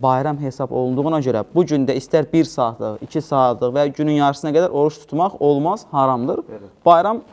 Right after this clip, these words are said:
Speaker 1: Allah-u Teala'nın bizlərə nəsib etdiyi sevinç və şənlənmə günüdür. Çalışıb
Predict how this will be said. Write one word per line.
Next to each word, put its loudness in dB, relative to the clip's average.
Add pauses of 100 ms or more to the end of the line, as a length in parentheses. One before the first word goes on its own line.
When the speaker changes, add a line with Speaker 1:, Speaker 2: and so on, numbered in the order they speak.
(120)
Speaker 1:
Allah-u 2
Teala'nın -2
bizlərə 0
nəsib -4
etdiyi -6
sevinç 0 (400)
və 2
şənlənmə 2
günüdür. 0 (500)
Çalışıb 2